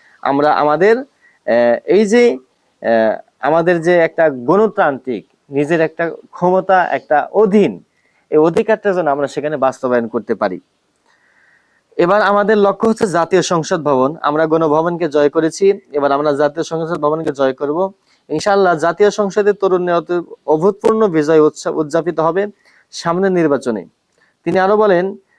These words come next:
যে রাজশাহীর, আহ, ঐতিহ্যের নগরী, রাজশাহী জ্ঞান, বিজ্ঞান, সংস্কৃতির নগরী, এই পদ্মার পার রাজশাহী যুগ যুগ ধরে টিকে ছিল। আমরা স্মরণ করছি মজলুম জননেতা মাওলানা ভাসানীকে, তিনি এই রাজশাহী শহর থেকে ফারাক্কা লং মার্চ শুরু করেছিল,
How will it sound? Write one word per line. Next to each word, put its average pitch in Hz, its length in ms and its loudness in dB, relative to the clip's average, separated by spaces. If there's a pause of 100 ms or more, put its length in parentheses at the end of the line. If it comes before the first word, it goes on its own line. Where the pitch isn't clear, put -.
(160)
যে 123 140 0
রাজশাহীর, 226 640 4 (680)
আহ, 117 220 0
ঐতিহ্যের 202 440 2
নগরী, 135 380 0 (140)
রাজশাহী 175 460 -2
জ্ঞান, 147 260 0 (100)
বিজ্ঞান, 147 340 0
সংস্কৃতির 143 520 -4
নগরী, 143 340 0 (280)
এই 160 120 -4
পদ্মার 151 420 -2
পার 156 240 0 (460)
রাজশাহী 143 400 0
যুগ 156 200 0
যুগ 147 200 -4
ধরে 151 160 2
টিকে 156 260 -4
ছিল। 156 200 -4 (180)
আমরা 135 300 -2
স্মরণ 151 320 -2
করছি 156 340 -4 (400)
মজলুম 147 440 0
জননেতা 165 480 0 (200)
মাওলানা 139 400 0
ভাসানীকে, 175 540 -2 (500)
তিনি 160 180 0 (160)
এই 180 120 4
রাজশাহী 185 460 0
শহর 180 280 -2
থেকে 175 300 -6
ফারাক্কা 151 420 -2
লং 151 240 0
মার্চ 180 180 -2
শুরু 151 180 -2
করেছিল, 120 360 -4